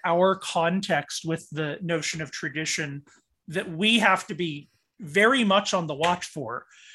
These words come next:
uh, is that tradition winds up becoming this kind of, it becomes an escape hatch from modernity.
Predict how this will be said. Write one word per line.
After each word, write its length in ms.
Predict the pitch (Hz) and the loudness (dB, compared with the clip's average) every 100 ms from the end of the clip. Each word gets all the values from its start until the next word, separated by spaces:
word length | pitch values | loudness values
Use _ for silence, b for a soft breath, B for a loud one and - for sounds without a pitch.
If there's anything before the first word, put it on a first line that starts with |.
| b b b _ | b b b _
uh, 200 | 202 185 - | 4 4 4
is 200 | 220 170 | 0 2
that 140 | 214 | 2
tradition 800 | - 240 151 214 247 - 240 208 | 2 -2 0 2 4 6 4 4
winds 380 | 175 190 202 202 | 2 4 4 2
up 140 | 190 180 | -2 -4
becoming 540 | 185 - 202 185 180 | -6 0 2 2 0
this 200 | 160 - | -2 -2
kind 340 | - 202 170 | 0 0 2
of, 200 | 165 147 151 _ _ B B _ _ _ _ _ _ _ _ _ _ - _ | 0 -2 -8 _ _ B B _ _ _ _ _ _ _ _ _ _ -16 _
it 140 | 214 208 | 0 2
becomes 440 | - - 285 208 | -2 2 2 4
an 80 | 196 | 2
escape 560 | 165 - - 220 202 202 | 2 2 2 4 2 2
hatch 280 | 180 165 - | 0 0 -2
from 240 | - 160 | -4 -4
modernity. 640 | 151 143 151 143 131 107 | -2 0 0 -2 -4 -10